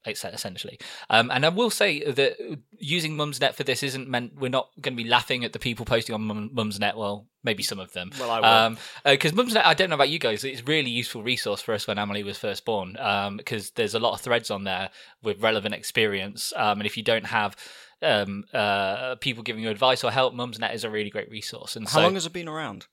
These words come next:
Speaker 1: Years. I
Speaker 2: Oh,
Speaker 1: think
Speaker 2: right.
Speaker 1: it's, like, early, fairly early internet. Um,
Speaker 2: Oh,
Speaker 1: and
Speaker 2: wow.
Speaker 1: it's, it's, it's got a lot of heft as well. Like, poli-, politicians go on Mumsnet to, when they're campaigning, and,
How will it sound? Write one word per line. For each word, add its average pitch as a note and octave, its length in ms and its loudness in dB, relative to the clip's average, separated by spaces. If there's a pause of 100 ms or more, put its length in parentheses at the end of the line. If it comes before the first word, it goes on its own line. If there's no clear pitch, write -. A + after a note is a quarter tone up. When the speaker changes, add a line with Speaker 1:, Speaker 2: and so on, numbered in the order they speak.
Speaker 1:
Years. G#2 640 -2 (120)
I A2 60 -12
Speaker 2:
Oh, B2+ 80 -10
Speaker 1:
think C#3 120 -8
Speaker 2:
right. C3 40 -6
Speaker 1:
it's, - 120 -8
like, A2+ 200 0 (160)
early, A2+ 300 0 (100)
fairly A2+ 320 0
early G#2 180 -2
internet. G2+ 420 -8 (240)
Um, G2+ 340 0
Speaker 2:
Oh, - 40 0
Speaker 1:
and A#2 100 -2
Speaker 2:
wow. C#3+ 240 -2
Speaker 1:
it's, C#3+ 180 2
it's, E3 200 -8
it's F#3+ 180 0
got C#4 160 2
a G#3 40 2
lot - 100 4
of - 60 -2
heft - 300 2
as B2 160 -4
well. D#3+ 180 6
Like, A#2+ 180 2
poli-, D#3 340 -6
politicians D3+ 560 0
go A2 160 2
on A2+ 80 -2
Mumsnet A2+ 480 -4
to, A#2 220 -4
when A2+ 200 -2
they're G#2+ 200 -4 (260)
campaigning, G#2+ 640 -2
and, G2 160 -8